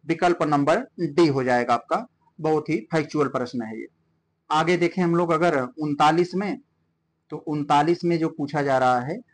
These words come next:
तो निम्नलिखित में से किस संस्कृति को मेलुहा संस्कृति के नाम से जाना जाता है?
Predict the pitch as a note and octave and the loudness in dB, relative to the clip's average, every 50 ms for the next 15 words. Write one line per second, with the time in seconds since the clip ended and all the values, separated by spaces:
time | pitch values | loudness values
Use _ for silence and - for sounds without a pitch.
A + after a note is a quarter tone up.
0 | _ _ _ _ _ _ _ _ - E3+ D#3 E3 E3 D#3+ D#3+ D#3 - F#3+ F#3 F#3+ | _ _ _ _ _ _ _ _ -4 -2 0 2 2 2 2 2 2 0 0 2
1 | F3+ E3+ E3+ E3+ E3+ F#3 F#3+ F#3+ F#3+ - G#3 G3+ G3 A3+ F#3+ G3 - F3 E3 D#3+ | 2 0 0 0 2 0 0 0 0 0 0 0 2 0 -2 0 0 0 0 0
2 | D3 - - E3 D3+ D3+ - F#3 F3+ F3 E3+ E3 F#3 A3 B3 - _ _ - - | -2 -2 -2 -2 -2 0 0 -2 0 2 4 4 4 4 0 -4 _ _ -20 -16
3 | _ - D#3 D#3 D#3 D#3+ E3 E3+ E3 E3 E3 D#3+ D#3+ E3+ F#3 G3 F#3+ F#3+ F3+ E3 | _ -6 -4 -2 0 2 4 4 6 6 6 6 6 4 4 4 2 2 0 -2
4 | E3 - - - E3 D#3 D#3 F#3 F#3 F3 F3+ E3+ E3 D#3+ D#3+ D#3+ D#3+ - F3 E3+ | -2 -2 -2 0 0 0 0 -2 -2 0 0 0 2 2 2 2 2 0 -2 0
5 | D#3+ D#3 D3+ D3 C#3 C3 B2+ B2 A2+ - A#2 A2+ A2 A#2 | 2 2 2 2 0 0 0 -2 -4 -4 -8 -10 -10 -12